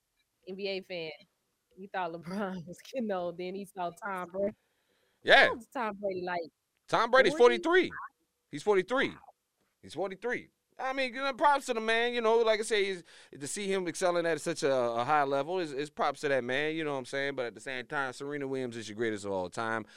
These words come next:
Speaker 2: I will not hear any slander on that. It's Black History Month, and y'all need to stop with that. Especially, you know, y'all be out here trying to make the greatest of all time a, a Trump supporter. No, no, let me, let me move on. Let me move on.
Speaker 1: Um, but Connor asked the question, "How many people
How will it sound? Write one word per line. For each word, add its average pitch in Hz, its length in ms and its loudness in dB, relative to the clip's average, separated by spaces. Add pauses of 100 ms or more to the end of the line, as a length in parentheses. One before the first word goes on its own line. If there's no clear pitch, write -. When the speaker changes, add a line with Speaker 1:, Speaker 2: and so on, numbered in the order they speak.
(140)
Speaker 2:
I 90 80 -2
will 90 100 -4
not 117 220 -2
hear 123 160 -2
any 110 100 -6
slander 120 400 -4
on 117 200 -4
that. 120 200 -2
It's 104 100 -8
Black 113 280 -2
History 123 260 -4
Month, 113 300 -4
and 98 100 -8
y'all 110 100 -2
need 110 140 -6
to 95 60 -16
stop 131 260 2
with 104 160 -14
that. 87 200 -10 (340)
Especially, 110 680 -2 (160)
you 107 220 -12
know, 82 280 -12
y'all 95 220 -6
be 95 180 -8
out 95 120 -6
here 98 160 -10
trying 92 240 -8
to 85 100 -14 (140)
make 92 180 -12
the 90 80 -18
greatest 92 280 -12
of 98 60 -10
all 92 140 -4
time 87 420 -12
a, 82 60 -14
a 80 40 -16
Trump - 260 -10
supporter. 78 420 -14 (180)
No, 90 200 -10
no, 101 180 -8
let 123 140 -10
me, 110 120 -14
let 135 140 -8
me 120 80 -14
move 110 220 -16
on. 85 160 -16 (440)
Let 185 100 -8
me 190 60 -6
move 170 200 -4
on. 233 260 0
Speaker 1:
Um, 208 80 -2 (1040)
but 220 180 -6
Connor 302 360 0
asked 240 320 0
the 233 60 -10
question, 233 460 -6
"How 247 120 -4
many 254 220 -8
people 214 360 -10